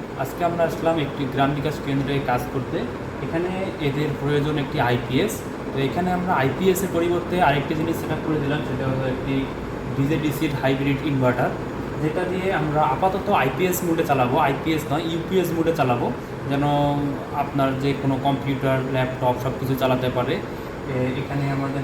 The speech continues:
মেশিন রয়েছে হলো পাঁচ হাজার ভিএ একটি মেশিন। এই মেশিনটা দিয়ে আমরা আউটপুট পাবো প্রায় সাড়ে তিন কিলোওয়াট। আপাতত এটা ইউপিএস হিসেবে ব্যবহার হবে। পরবর্তীতে এটা দিয়ে আবার সোলার ইনভার্টারও করতে পারবে। পরবর্তীতে আমরা এখানে পাঁচ হাজার ওয়াট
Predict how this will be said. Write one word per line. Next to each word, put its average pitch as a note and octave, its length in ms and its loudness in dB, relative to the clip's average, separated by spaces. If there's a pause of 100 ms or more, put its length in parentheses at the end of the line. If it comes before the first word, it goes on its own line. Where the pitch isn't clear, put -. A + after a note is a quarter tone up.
মেশিন C3+ 280 0
রয়েছে C#3+ 220 2
হলো C#3 160 0
পাঁচ B2+ 180 2
হাজার C3+ 300 2
ভিএ C3 220 4
একটি B2+ 180 -2
মেশিন। B2+ 340 2 (460)
এই D3 120 0
মেশিনটা F3 440 0
দিয়ে E3 300 0
আমরা D3 200 2
আউটপুট C3+ 440 2
পাবো C#3 240 4
প্রায় C3+ 220 2
সাড়ে B2+ 220 0
তিন C#3 160 4
কিলোওয়াট। C3 420 4 (480)
আপাতত D3+ 360 -2 (120)
এটা D3+ 220 2 (380)
ইউপিএস F#3+ 320 2
হিসেবে E3 300 2
ব্যবহার C#3+ 360 6
হবে। B2+ 180 4 (580)
পরবর্তীতে G3+ 640 2 (260)
এটা C#3 180 -2 (120)
দিয়ে C3+ 200 2 (240)
আবার C3+ 180 4 (120)
সোলার D#3+ 300 4
ইনভার্টারও C#3 540 4
করতে B2 200 -2
পারবে। A2+ 280 -2 (840)
পরবর্তীতে G#3+ 580 4
আমরা F3 240 4
এখানে D3+ 360 2
পাঁচ D3+ 140 2
হাজার F3 240 2
ওয়াট E3+ 220 8